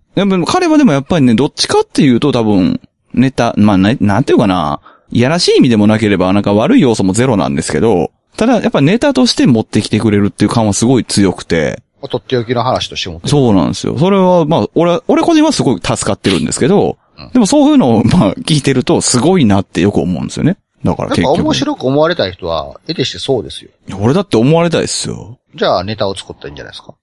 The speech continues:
Speaker 1: な、ネタ作るのって面白いんですか？<laughs> いや、いや、
Speaker 2: それを
Speaker 1: な-、なんていうかな、難しいな。
Speaker 2: ネタを作ることは面白いですよ、そら。
Speaker 1: やっ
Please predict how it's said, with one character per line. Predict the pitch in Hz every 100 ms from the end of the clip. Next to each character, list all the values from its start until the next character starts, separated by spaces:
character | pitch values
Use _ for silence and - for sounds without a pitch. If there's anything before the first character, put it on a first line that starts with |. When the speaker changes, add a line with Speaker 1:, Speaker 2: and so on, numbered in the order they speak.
| _
Speaker 1:
な、 | -
ネ | 139 240
タ | 508 466
作 | -
る | 123
の | 98
っ |
て | -
面 | 117 123
白 | 113
い | 90
ん |
で |
す | -
か？ | - - - _ -
<laughs> | - -
い | - -
や、 |
い | 143
や、 | 143
Speaker 2:
そ | 139
れ | 127
を | 160 127
Speaker 1:
な-、 | 131
な |
ん | 127
て |
い | 120
う |
か |
な、 | 135
難 | 135 147 165
し | -
い |
な。 | 85 - - _ - - -
Speaker 2:
ネ | 156
タ | 185
を | 185
作 | 175 -
る | 117
こ | 117
と | 123
は | 104
面 | 143
白 | 190
い | 104
で |
す | 101
よ、 |
そ | 98
ら。 | 101
Speaker 1:
や |
っ | -